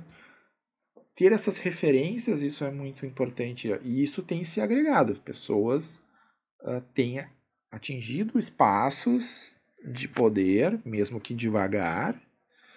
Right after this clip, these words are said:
e isso traz uma transformação. Traz uma rejeição e um, de quem ocupava majoritariamente esse espaço,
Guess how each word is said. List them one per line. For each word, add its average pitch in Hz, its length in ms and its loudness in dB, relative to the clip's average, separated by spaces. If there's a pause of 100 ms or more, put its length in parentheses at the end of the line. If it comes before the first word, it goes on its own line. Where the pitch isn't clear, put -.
(500)
e 113 260 2
isso 127 220 0
traz 156 420 2
uma 185 140 -4
transformação. 220 960 -2 (600)
Traz 107 320 2
uma 113 140 -2
rejeição 117 1080 4 (380)
e 113 140 0
um, 113 200 -6 (280)
de - 120 -10
quem 113 220 0
ocupava 104 640 2
majoritariamente 104 720 0
esse - 160 -6
espaço, 135 720 -4